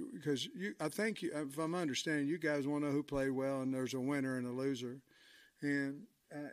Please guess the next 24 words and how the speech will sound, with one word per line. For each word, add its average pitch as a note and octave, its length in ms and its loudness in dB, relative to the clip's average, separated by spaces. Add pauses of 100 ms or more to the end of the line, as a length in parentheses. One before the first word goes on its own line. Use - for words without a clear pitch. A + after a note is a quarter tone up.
if E3 180 -2
that A#3+ 200 0
was C3+ 160 -2
the C#3 80 -4
case E3 360 0
and C#3+ 80 -2
we C#3 120 -2
called D3+ 340 -2
it, C#3 80 -2
I'd D3 180 -4
say C#3 200 -2
probably C#3 240 -4
the B2+ 60 -2
defense C3 460 -4
got B2+ 220 -4
the B2+ 80 -16
better C3 240 0
of B2 60 0
the D#3+ 140 0
offense D3+ 420 0
if C3 160 -2
you're C#3 160 0
looking C#3+ 320 -2
at C#3 220 -4